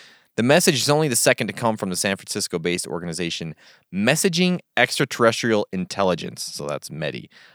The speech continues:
Unlike the search group for extraterrestrial intelligence, seti, meti aims to proactively contact other civilizations rather than just listening, right? So, um, the message will be sent on October fourth from the Goonhilly Satellite Ground Station in Cornwall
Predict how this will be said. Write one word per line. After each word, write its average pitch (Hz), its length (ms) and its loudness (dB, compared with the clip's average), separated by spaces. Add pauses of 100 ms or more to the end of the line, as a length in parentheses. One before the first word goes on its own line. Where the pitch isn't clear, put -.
(180)
Unlike 147 360 4
the 117 100 2
search - 340 0
group 104 260 -4
for 90 220 -2 (140)
extraterrestrial 101 680 0
intelligence, 85 460 -4
seti, 98 260 4
meti 107 280 0
aims 98 260 -4
to 85 100 -8
proactively 110 1080 2
contact 120 600 2
other 78 180 -6
civilizations 80 800 -8 (300)
rather 120 320 6
than 104 160 0
just 98 200 2
listening, 80 540 -4 (120)
right? 90 300 0 (960)
So, 92 340 4 (420)
um, 98 200 2
the 98 60 0
message 131 340 2
will 139 120 2
be 123 120 0
sent 110 340 0
on 92 140 -2
October 98 360 0
fourth - 460 2 (100)
from 98 380 0
the 92 80 -2
Goonhilly 143 640 0
Satellite 104 420 6
Ground 90 300 -2
Station 87 320 -4
in 85 80 -8
Cornwall 123 580 4